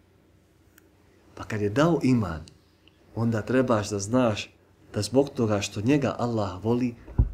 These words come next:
moramo i mi da ga voli. Kako ćeš da ne voliš nekoga koga Allah voli?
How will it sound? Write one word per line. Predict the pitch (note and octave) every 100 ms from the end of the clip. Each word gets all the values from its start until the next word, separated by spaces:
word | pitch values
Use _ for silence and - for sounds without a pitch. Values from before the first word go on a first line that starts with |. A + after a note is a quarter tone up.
| -
moramo | A2 G2+ E2+
i | E2+
mi | D#2
da | D2+
ga | D#2 -
voli. | - _ _ _ _ _ _
Kako | - F3 B2+
ćeš | G#2+ G#2
da | G#2+
ne | B2+
voliš | A#2 G2+ -
nekoga | A2 G#2 F#2
koga | F#2 F2
Allah | E2+ E2 D#2
voli? | D#2 - -